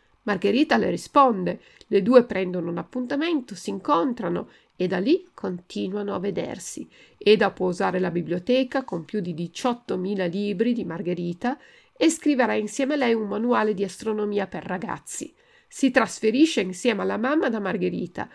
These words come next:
ed è considerata la sua erede, la figlia che non ha avuto.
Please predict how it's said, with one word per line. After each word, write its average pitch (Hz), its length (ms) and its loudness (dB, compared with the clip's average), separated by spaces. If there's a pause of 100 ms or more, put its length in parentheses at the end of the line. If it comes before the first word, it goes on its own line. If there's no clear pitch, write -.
(200)
ed 254 140 2
è 311 80 6
considerata 240 680 2
la 180 100 -2
sua 190 200 -4
erede, 190 440 4
la 220 200 -8
figlia 220 380 0
che 180 140 -8
non 175 160 -4
ha 170 120 -2
avuto. - 520 -2